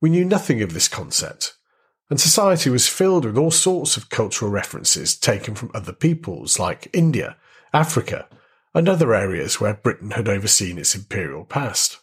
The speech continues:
We also took lots of references from North America, and the U S in particular, and culturally,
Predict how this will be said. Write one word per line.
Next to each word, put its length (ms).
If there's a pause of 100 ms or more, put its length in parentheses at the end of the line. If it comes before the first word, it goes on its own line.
(1040)
We 120
also 260
took 200
lots 300
of 100
references 500
from 160
North 260
America, 540 (540)
and 160
the 180
U 160
S 180
in 140
particular, 600 (640)
and 180
culturally, 680